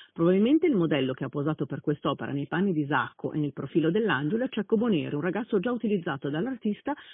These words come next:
per altri suoi dipinti. Il paesaggio sullo sfondo è probabilmente la campagna romana, un luogo reale, riconoscibile, il Fedò dei Mattei, mecenati dell'artista.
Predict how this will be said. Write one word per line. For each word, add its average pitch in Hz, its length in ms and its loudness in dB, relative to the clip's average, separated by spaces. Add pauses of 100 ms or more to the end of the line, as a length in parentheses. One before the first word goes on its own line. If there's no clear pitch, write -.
(120)
per 262 140 0
altri 175 260 4
suoi 147 220 0
dipinti. 143 600 -2 (600)
Il 196 280 0
paesaggio 226 340 0
sullo 269 220 0
sfondo 339 580 4
è 214 260 -2
probabilmente 247 520 0
la 262 80 -2
campagna 190 480 2
romana, 156 480 0
un 180 80 0
luogo 196 260 2
reale, 160 420 2
riconoscibile, 170 800 0
il 160 100 -4
Fedò 190 260 4
dei 180 120 4
Mattei, 147 560 -2 (320)
mecenati 202 440 0
dell'artista. 214 800 -2